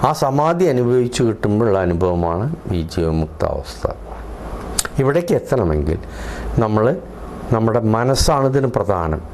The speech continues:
അതുകൊണ്ടാണ് ഈ യമനിയമങ്ങളെയൊക്കെ പാലിച്ച് അവിടെ എത്താൻ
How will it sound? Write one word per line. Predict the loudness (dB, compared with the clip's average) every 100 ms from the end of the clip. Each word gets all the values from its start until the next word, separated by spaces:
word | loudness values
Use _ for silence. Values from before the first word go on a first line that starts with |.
| -2
അതുകൊണ്ടാണ് | 2 2 4 4 2 2 -2 -6 -20 -18 -16 -12 -6 -2
ഈ | 2 2
യമനിയമങ്ങളെയൊക്കെ | 2 2 2 2 2 2 2 2 0 -2 0
പാലിച്ച് | 0 0 -2 -2 -4 -6 -18 -20 -18 -16 -12 -12 -10 -10 -10 -8 -8 -2 0
അവിടെ | 0 0 -2 -4 -14 -14 -12 -6 -4
എത്താൻ | -2 -2